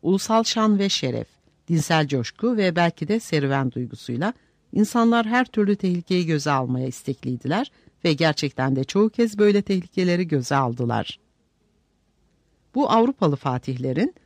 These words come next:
Afrika'daki, Asya'da ve Amerika'daki nice kurbanlarına yaptıkları korkunç eziyetler üzerinde de fazla durmadık.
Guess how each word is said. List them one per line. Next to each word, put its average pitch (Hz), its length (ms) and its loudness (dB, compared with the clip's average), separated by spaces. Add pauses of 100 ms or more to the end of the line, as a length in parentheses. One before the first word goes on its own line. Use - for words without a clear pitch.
(140)
Afrika'daki, 175 680 -2
Asya'da 190 480 -2
ve 196 80 0
Amerika'daki 202 880 0
nice 214 200 0
kurbanlarına 151 680 0
yaptıkları 135 560 -6
korkunç 160 460 0
eziyetler 196 500 -2
üzerinde 185 520 -2
de 202 100 -2
fazla 175 440 -4
durmadık. 117 460 -6